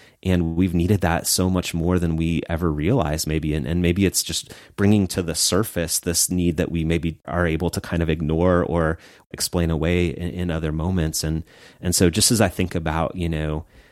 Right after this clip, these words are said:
I was even just talking the other day to, to Quinn Gresham about what they're doing with A Christmas Carol this year at, at Arrow Rock Lyceum Theater. And just this idea that, like, he knows that it's not <laughs> the same, that they don't have an audience in the theater.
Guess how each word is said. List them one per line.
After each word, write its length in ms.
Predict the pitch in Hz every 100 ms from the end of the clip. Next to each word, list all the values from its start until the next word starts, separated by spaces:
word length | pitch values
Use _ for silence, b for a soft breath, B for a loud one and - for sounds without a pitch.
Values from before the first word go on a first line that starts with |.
| -
I 60 |
was 140 | 98 101
even 240 | 92 87
just 220 | - -
talking 300 | - 90 90
the 80 | 87
other 140 | 85
day 140 | 80 82
to, 120 | 80
to 220 | - 95
Quinn 220 | - 92
Gresham 360 | 82 78 - 80
about 360 | 80 78 76 -
what 240 | - 73
they're 140 | - 78
doing 300 | 80 78 78
with 280 | 78 - - b b b
A 80 | -
Christmas 360 | 87 - 87
Carol 260 | - 80 73
this 200 | 71 -
year 120 | 78
at, 140 | 73 -
at 160 | 82 -
Arrow 280 | 80 78
Rock 300 | 76 76 76
Lyceum 340 | 80 78 - 76
Theater. 440 | - 82 76 73
And 420 | - 82 78 78 - b b b b b -
just 180 | 101 -
this 140 | 101
idea 540 | 95 87 78 82 87
that, 260 | 78 78 -
like, 180 | 80 -
he 260 | - 175 214
knows 400 | 92 82 98 -
that 140 | 87
it's 220 | 85 -
not 540 | 85 80 85 - - -
<laughs> 100 | _
the 100 | 110
same, 480 | 95 - 87 104 117
that 140 | 95
they 80 | 76
don't 200 | 95 76
have 180 | 78 82
an 80 | 82
audience 520 | 71 78 85 85 -
in 60 | 80
the 80 |
theater. 500 | 76 76 76 92 104